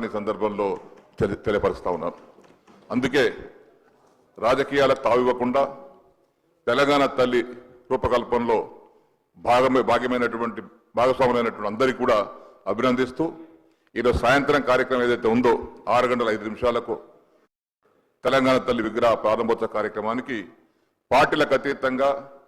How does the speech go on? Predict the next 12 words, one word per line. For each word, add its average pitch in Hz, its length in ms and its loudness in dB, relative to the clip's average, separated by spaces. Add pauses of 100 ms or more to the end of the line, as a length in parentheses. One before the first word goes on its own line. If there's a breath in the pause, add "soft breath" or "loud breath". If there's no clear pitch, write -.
(300)
మతాలకు 139 460 2
అతీతంగా, 120 480 -2 (140)
కులాలకు 127 380 4
అతీతంగా, 113 460 -4 (100)
వర్గాలకు 117 420 2
అతీతంగా 110 480 -2 (640 soft breath)
అందరూ 151 280 2
కూడా 143 160 6
వచ్చి 127 240 -2
పాల్గొని, 120 420 2 (640)
ఆ 107 100 2
యొక్క 113 160 0